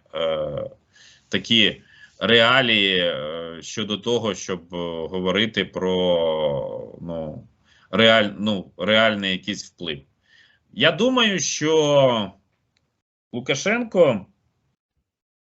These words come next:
все-таки, ну, він не геть молода людина. У нас є просто, е, певний стереотип, що,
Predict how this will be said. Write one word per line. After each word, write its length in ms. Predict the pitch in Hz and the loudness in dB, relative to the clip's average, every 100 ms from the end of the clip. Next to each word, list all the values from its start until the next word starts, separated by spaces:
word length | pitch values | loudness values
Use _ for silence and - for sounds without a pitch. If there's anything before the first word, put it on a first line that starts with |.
| _ _ _ _ _ _ _ _ _ - - _ _ _ | _ _ _ _ _ _ _ _ _ -20 -20 _ _ _
все-таки, 480 | - 147 131 110 110 | -2 0 2 0 0
ну, 340 | 139 135 104 - _ _ | 0 0 -2 -8 _ _
він 220 | 101 131 123 | -2 -2 0
не 100 | 120 | 0
геть 240 | 135 113 | 0 0
молода 380 | 110 107 107 107 | -2 -2 0 0
людина. 440 | 107 147 170 104 | 0 -2 -2 -2
У 60 | 123 | -2
нас 300 | 160 220 - | 0 0 0
є 120 | 185 | 0
просто, 720 | 185 190 180 - 170 147 131 - - | 0 0 0 2 4 4 2 -2 -4
е, 380 | 110 110 110 101 | 0 2 2 0
певний 400 | - 165 151 135 | 0 0 0 -2
стереотип, 680 | - 139 135 131 135 - _ _ _ _ _ _ _ | 0 2 2 2 0 0 _ _ _ _ _ _ _
що, 720 | - - 120 120 120 113 107 | -14 -6 0 4 6 6 4